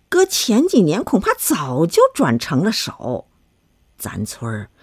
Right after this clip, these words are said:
这不是势头起来了吗？都指着再涨涨嘞。你叫老安追着高买，他也不愿意。”我又忽然想起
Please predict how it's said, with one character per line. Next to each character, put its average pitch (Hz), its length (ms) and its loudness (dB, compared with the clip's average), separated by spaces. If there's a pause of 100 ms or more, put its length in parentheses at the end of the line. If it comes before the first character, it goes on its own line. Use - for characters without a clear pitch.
(200)
这 147 120 -6
不 131 120 -8
是 139 160 -6
势 139 420 -2
头 - 240 -12
起 - 460 -4
来 - 160 -14
了 196 160 0
吗？ 175 200 -4 (640)
都 349 240 0
指 - 320 -6
着 156 180 -10 (440)
再 370 120 -2
涨 - 260 -6 (120)
涨 139 340 -8
嘞。 147 380 -10 (640)
你 143 80 -6
叫 220 220 2
老 147 200 0
安 196 240 2
追 233 200 2
着 214 80 2
高 277 300 2
买， 147 440 -2 (300)
他 - 180 0
也 370 160 -2
不 143 160 -4
愿 285 200 0
意。” - 560 -6 (1900)
我 156 120 2
又 160 140 2
忽 - 160 -4
然 330 180 -4
想 180 300 -2
起 92 580 -6